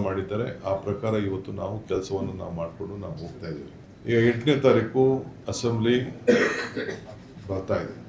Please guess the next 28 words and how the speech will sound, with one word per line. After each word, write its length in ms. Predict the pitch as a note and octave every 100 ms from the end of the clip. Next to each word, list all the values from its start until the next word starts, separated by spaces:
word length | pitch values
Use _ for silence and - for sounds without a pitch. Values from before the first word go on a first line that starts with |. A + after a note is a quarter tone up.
| - - A#2+
ಅಲ್ಲೂ 160 | C#3+ C#3+ C#3+
ಕೂಡ 100 | C#3 B2+
ನಾವು 240 | A#2+ A#2+ C3+ C#3+ - - - - A2+
ನಮ್ಮ 180 | A#2 A#2 A2+ A2 F#2+ - - - - - - -
ಪ್ರತಿತಂತ್ರವನ್ನ 800 | A2+ B2+ - B2 A#2+ B2+ A2+ G#2+ F#2+
ವಿರೋಧ 200 | G2+ A2+ -
ಪಕ್ಷಕ್ಕೆ 460 | G2+ - G2 - C3 C3+ - - - - - - - - -
ಯಾವ 120 | G#2 A2+ A#2
ರೀತಿ 180 | A#2+ G#2+ G#2
ಮಾಡ್ಬೇಕು 420 | G#2+ A2 A2 G#2+ G2
ಅಂತ 120 | F2+ G2
ಹೇಳಿ 160 | B2 A#2
ನಾವು 140 | F#2+ F#2+
ಈಗಾಗಲೇ 240 | F#2+ G2+ -
ಚರ್ಚೆ 220 | G2 - G#2
ಮಾಡಿದ್ದೇವೆ. 420 | G2 F2+ F#2 F#2+ C3 - - - - G#2
ಇದಕ್ಕೆ 280 | A2 A2 A#2
ನಮ್ಮದೇ 260 | G2+ G#2+ A2+ G#2+
ಆದಂಥ 300 | G2+ F#2+ A2 G#2+ G2+
ಒಂದು 200 | G2 G2 G2 G2 - - - - -
ಹೊಸ 160 | - A2+ G#2
ರೂಪ 160 | A2+ A2 G2+ A2
ಕೂಡ 140 | G2 D#2+ - - - -
ವಿರೋಧ 200 | A2 A#2 A2+ G#2+
ಪಕ್ಷದವ್ರಿಗೆ 460 | - G#2 G2 A2 G2
ನಾವು 100 | F#2+ F#2
ಕೊಡ್ತೇವೆ. 360 | E2 F2 D#2+ D#2 - - - G#2+
ರಾಜಕೀಯವಾಗಿ 760 | A#2+ C3+ - D#3 D3+ C3+ C#3+